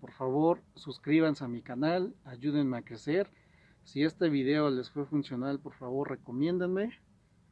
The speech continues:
y ayúdenme a crecer, a llegar a mucho más gente.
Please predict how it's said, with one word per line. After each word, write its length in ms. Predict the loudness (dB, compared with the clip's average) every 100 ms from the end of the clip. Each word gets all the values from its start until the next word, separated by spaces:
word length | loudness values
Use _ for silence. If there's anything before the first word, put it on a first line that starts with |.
| _ -20 -20 _ _ _
y 280 | -4 -4 -6 -12 -4
ayúdenme 520 | -2 0 2 2 2
a 40 |
crecer, 400 | -6 -6 0 2
a 60 | 2
llegar 340 | 0 -2 0
a 60 | -2
mucho 280 | -4 -8 -8
más 220 | -8 -10
gente. 220 | -14